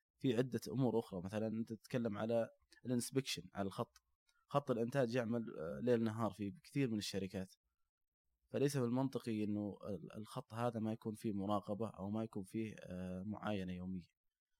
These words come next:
ففيه كذلك، آه، صيادلة أو كيميائيين موجودين في هذا المجال يغطون هذا الجزء، لكن الصيدلي حتمًا هو الشخص الوحيد في المنظمة اللي يعرف تأثير الخطأ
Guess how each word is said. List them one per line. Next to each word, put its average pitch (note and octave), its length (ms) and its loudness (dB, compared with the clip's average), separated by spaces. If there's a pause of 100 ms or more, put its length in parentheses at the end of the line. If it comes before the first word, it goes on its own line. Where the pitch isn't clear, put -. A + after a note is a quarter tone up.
(280)
ففيه - 1120 -2
كذلك، A2+ 540 0 (600)
آه، F#2 480 -6 (180)
صيادلة A2 480 2
أو G2+ 280 -6
كيميائيين A2 440 -2
موجودين G#2 360 -2
في G#2 160 -8
هذا G#2 160 -2
المجال G2 400 0
يغطون G#2 580 -4
هذا G2 220 -2
الجزء، F#2 260 -4
لكن A2+ 380 0 (540)
الصيدلي B2+ 440 0
حتمًا F#2+ 420 -2 (720)
هو A#2+ 80 4
الشخص - 320 0
الوحيد G2 360 -6
في G2 60 -16
المنظمة G#2 420 -2
اللي F#2+ 120 -2
يعرف G2 300 -2
تأثير - 460 -8 (1080)
الخطأ C3 440 -2